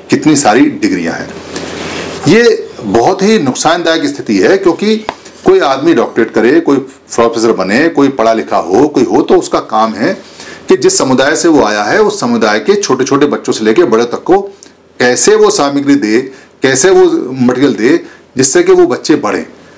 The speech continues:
उनको सीधा पीएचडी का, philosophy का formula नहीं चाहिए, उनको तो वो चाहिए जो उन्हें समझ में आता है। जैसे भगवान बुद्ध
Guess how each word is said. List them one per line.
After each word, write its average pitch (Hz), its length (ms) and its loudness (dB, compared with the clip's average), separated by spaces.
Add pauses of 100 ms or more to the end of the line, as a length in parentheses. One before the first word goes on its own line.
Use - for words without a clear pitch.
(160)
उनको - 220 2
सीधा 143 280 2
पीएचडी 147 460 0
का, 202 140 2
philosophy 131 380 -4
का 214 80 0
formula 113 440 -2
नहीं 117 220 0
चाहिए, 147 400 0 (220)
उनको 151 320 2
तो 196 320 0
वो 156 140 2
चाहिए 120 380 0
जो 165 180 4
उन्हें 151 160 -2
समझ 98 240 -4
में 110 120 2
आता 87 240 -2
है। 127 240 -2 (380)
जैसे 123 300 4
भगवान 123 520 0
बुद्ध 113 360 0